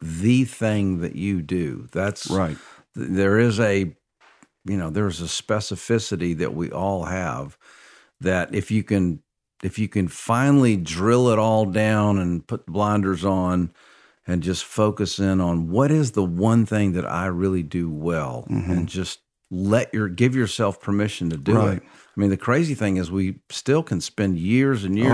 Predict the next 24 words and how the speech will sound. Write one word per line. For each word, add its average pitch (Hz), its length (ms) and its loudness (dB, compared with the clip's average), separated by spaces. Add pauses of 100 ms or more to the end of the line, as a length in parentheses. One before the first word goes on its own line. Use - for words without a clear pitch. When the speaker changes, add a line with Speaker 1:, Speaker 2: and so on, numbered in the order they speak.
Speaker 2:
Oh, - 20 4
yeah. 104 200 0 (680)
Speaker 1:
you 113 100 2
know, 101 100 4
running 113 380 4
in 101 100 2
circles 113 500 0
like 98 140 -2
a 87 40 -6
dog 101 400 0
chasing 101 360 -2
its 82 120 -6
tail, 101 220 0
trying 110 500 0
to 101 60 -2
be 92 160 -2
somebody 101 680 0
else. 85 460 -4
Speaker 2:
Oh, 143 120 6
Speaker 1:
It's 131 100 0
Speaker 2:
and 139 120 6
we 147 120 8
can 135 140 2
forget. 123 500 0